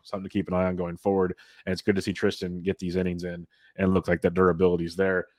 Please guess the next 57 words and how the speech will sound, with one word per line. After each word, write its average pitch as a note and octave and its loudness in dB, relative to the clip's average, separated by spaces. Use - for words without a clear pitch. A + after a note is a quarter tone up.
I'm A#2 -4
gonna D#3 0
move D3+ 2
on C3+ 2
to B2+ -2
the G#2+ 0
not A2 0
so G2 -4
good E2+ -6
pitching F2 -6
performers E2+ -8
since - -10
football. F#2 -2
And F#2+ -6
Reed C#3 4
Detmers F#2+ 2
stands G#2 0
out G2+ 4
in G2 0
a F#2+ 2
big G2+ 2
way F#2 2
'cause F2+ -4
so C3+ 0
many F3 0
of G2 4
us F2+ -2
were F#2+ 0
excited A2 4
when G2 4
he F2+ -2
came B2+ 4
back B2 4
from F#2+ -6
the F#2 -8
minor A2 -4
leagues. A#2+ 2
He A2 -2
had F#2+ 0
the E2+ -12
slider B2+ 2
improvement A#2 2
and G2+ -2
all B2 2
this A#2+ -4
stuff, A#2 -4
and G2 -14
he F2 -12
was D#2 -12
great, B2 4
and A#2+ -6
he C#3 -2
was. F#3 -4
He B2+ 0
was D#3 0
really F#3+ 0
good E3 0